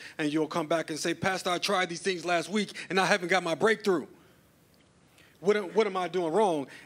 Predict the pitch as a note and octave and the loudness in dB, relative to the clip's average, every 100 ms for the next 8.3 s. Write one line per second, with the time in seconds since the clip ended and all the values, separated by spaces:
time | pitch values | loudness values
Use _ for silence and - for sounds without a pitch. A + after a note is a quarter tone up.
0 | E3 E3+ E3+ F#3 E3+ D3+ E3+ F#3+ E3+ E3 | 0 0 4 2 2 0 0 0 2 0
1 | F#3 F#3 E3 D3 E3 F3+ F3 E3+ E3+ - | 2 0 0 0 2 2 2 0 -2 -18
2 | - F#3+ F3 F3 E3 F3 F3+ F3+ F#3 E3+ | -6 -2 0 -2 0 2 2 2 2 2
3 | F3 E3 D3+ - - - E3 D#3+ D3 C#3+ | 2 2 0 -6 -14 -2 0 0 -2 -6
4 | - - - - _ _ _ _ - D3 | -12 -20 -20 -20 _ _ _ _ -10 0
5 | F#3+ F3 D#3 D3+ C#3 D3 D3+ D3+ D3 D3+ | 2 2 0 -4 -6 -4 -2 2 2 4
6 | F3 D#3+ D3+ D3 C3 D#3 F3 C#3 - - | 2 4 4 4 2 2 2 0 -8 -18
7 | - D#3+ D#3+ D3+ - - - D3+ D3+ C3+ | -4 -2 2 0 -2 -12 -12 -6 -4 -4
8 | - - | -10 -14